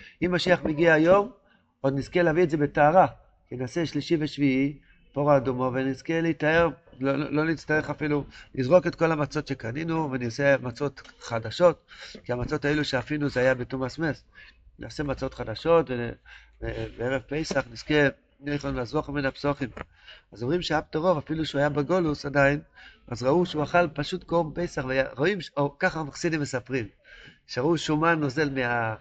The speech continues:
מהצלי של הקורבן פסח. כמה הצדיקים למעלה מן המוקר, למעלה מהזמן. אנחנו נמצאים בתוך הצמצום של המוקר והזמן, לא יכולים לקלוט. מה זה, אני ככה ואתה ככה? איך יכול להיות שאנחנו נזכה,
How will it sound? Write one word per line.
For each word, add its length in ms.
מהצלי 460
של 160
הקורבן 460
פסח. 140
כמה 240
הצדיקים 460
למעלה 340
מן 120
המוקר, 340
למעלה 280
מהזמן. 440
אנחנו 220
נמצאים 340
בתוך 280
הצמצום 560
של 160
המוקר 380
והזמן, 500
לא 100
יכולים 360
לקלוט. 400
מה 120
זה, 180
אני 300
ככה 460
ואתה 400
ככה? 380
איך 120
יכול 200
להיות 140
שאנחנו 260
נזכה, 420